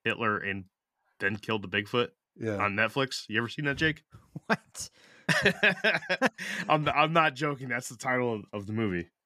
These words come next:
Speaker 1: It's on Netflix. You gotta see it. It's,
Speaker 3: Uh,
Speaker 1: it's pretty
Speaker 3: I
Speaker 1: good.
Speaker 2: It's a li-, it's kind of a, it's kind of a, of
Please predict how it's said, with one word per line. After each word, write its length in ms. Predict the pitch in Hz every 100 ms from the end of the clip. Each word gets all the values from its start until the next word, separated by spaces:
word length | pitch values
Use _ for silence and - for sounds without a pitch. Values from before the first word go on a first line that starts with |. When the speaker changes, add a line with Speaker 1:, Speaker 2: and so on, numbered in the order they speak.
| -
Speaker 1:
It's 220 | 120 156
on 180 | 147 127
Netflix. 440 | 123 98 98 87
You 80 | 104
gotta 140 | 110
see 160 | 101 95
it. 140 | 80 - -
It's, 140 | 185 160
Speaker 3:
Uh, 20 | 127 120
Speaker 1:
it's 160 | 110 110 - -
pretty 180 | 165 120
Speaker 3:
I 20 |
Speaker 1:
good. 140 | - 240
Speaker 2:
It's 120 | 339
a 40 |
li-, 180 | 294 240 202
it's 120 | -
kind 200 | 254 208
of 100 | 139
a, 180 | 123 - _ _ -
it's 120 | 143
kind 180 | - 165
of 60 | 131
a, 60 | 120
of 320 | 123 123